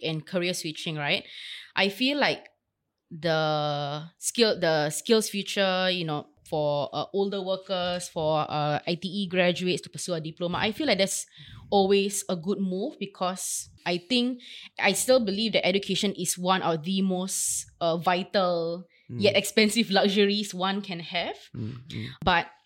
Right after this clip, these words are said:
Speaker 1: I feel, but my, my, I feel like my worry also is, yes, we are making,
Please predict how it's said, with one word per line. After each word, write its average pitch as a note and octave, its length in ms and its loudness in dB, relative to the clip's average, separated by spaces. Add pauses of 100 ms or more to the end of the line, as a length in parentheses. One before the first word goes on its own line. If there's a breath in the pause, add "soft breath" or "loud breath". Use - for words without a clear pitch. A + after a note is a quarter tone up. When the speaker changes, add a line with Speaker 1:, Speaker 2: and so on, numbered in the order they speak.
(120)
Speaker 1:
I G#3+ 180 2
feel, E4 640 0
but F#3 220 0
my, B3+ 340 2
my, F#3+ 200 0
I - 20 -4
feel D#4+ 160 -4
like C4+ 120 -2
my G3+ 600 -4
worry F#3+ 600 -2
also F3+ 480 -6
is, E3 380 -12
yes, F#3+ 380 -2
we G3 100 -6
are F#3 160 -4
making, B3+ 800 -8